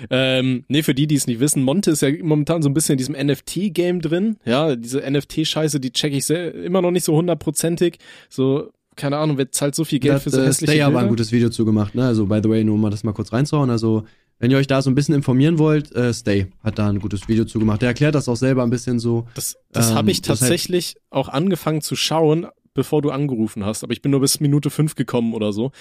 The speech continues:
Speaker 2: Ja,
Speaker 1: Ähm,
Speaker 2: peinlich. Danach
Speaker 1: ab-,
Speaker 2: wird's erst spannend.
Speaker 1: aber darüber bin ich dann in den Kommentaren darauf aufmerksam gewesen, dass es diesen dunklen Parabelritter noch gibt.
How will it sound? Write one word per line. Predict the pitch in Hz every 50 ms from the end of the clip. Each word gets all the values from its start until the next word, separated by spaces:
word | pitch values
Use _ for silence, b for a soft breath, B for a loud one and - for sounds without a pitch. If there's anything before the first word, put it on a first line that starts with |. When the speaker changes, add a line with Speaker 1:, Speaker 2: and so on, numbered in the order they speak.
| B B
Speaker 2:
Ja, | B 104 85 71 62 -
Speaker 1:
Ähm, | 127 120 120 120 120 117 120
Speaker 2:
peinlich. | 120 - - - 95 -
Danach | - 110 117 120
Speaker 1:
ab-, | 117
Speaker 2:
wird's | 120 98
erst | 90 101 -
spannend. | - 92 98 98 92
Speaker 1:
aber | 127 127 135
darüber | 120 131 143 180 175 165 165 165 156 131
bin | 151 151 156
ich | 160 147 -
dann | - 147 139 147 160 175
in | - 147
den | 139 143 143
Kommentaren | 131 - 131 127 123 120 117 131 151 160 165 160 175
darauf | 165 143 120 123 -
aufmerksam | - 147 160 - 170 143 - 143 139 135
gewesen, | 127 113 123 139 139 143
dass | 135 131 135
es | 123 -
diesen | - 127 123 113
dunklen | - 156 165 - 160 147
Parabelritter | - 127 110 113 165 208 196 170 127 110 120 - 117 110
noch | 107 101 -
gibt. | - 147 - -